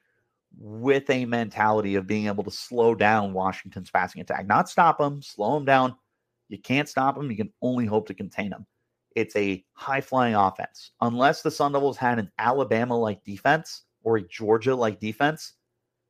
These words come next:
you're just not gonna stop these guys. They're going to do their damage. They did it last year.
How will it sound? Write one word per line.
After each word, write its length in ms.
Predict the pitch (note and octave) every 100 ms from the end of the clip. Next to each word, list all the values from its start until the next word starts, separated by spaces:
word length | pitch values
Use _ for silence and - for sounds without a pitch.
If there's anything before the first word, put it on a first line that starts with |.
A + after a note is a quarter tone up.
| _ _ _ _ _ _
you're 280 | A#2 A2+ B2+
just 260 | A2+ B2 A2+
not 200 | G#2 G#2+
gonna 360 | G#2 G2 F#2+ - _
stop 320 | - - -
these 180 | G2 -
guys. 280 | - - -
They're 140 | A#2+
going 340 | G#2+ A2 A#2 A2+
to 120 | -
do 120 | A2
their 160 | G#2 G2
damage. 340 | A2+ G#2 F#2
They 80 | G#2
did 140 | C3
it 60 | C3+
last 340 | C3 F3+ F#3
year. 160 | -